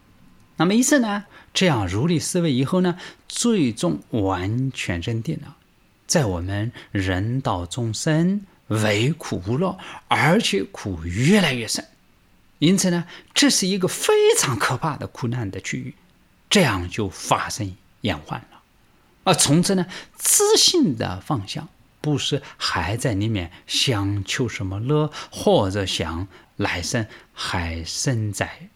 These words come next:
人间。那么这样就杜绝了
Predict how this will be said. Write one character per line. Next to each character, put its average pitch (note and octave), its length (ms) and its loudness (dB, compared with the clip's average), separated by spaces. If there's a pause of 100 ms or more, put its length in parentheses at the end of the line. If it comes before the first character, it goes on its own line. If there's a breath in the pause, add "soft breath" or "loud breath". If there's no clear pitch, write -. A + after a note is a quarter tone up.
(100)
人 D#2+ 240 -6
间。 - 200 -12 (920)
那 D#3+ 120 0
么 C#3+ 200 0
这 A#3+ 100 4
样 G#2 240 0
就 C#3 300 -2 (300 loud breath)
杜 G3 360 4
绝 F3+ 300 0
了 F#2+ 260 -6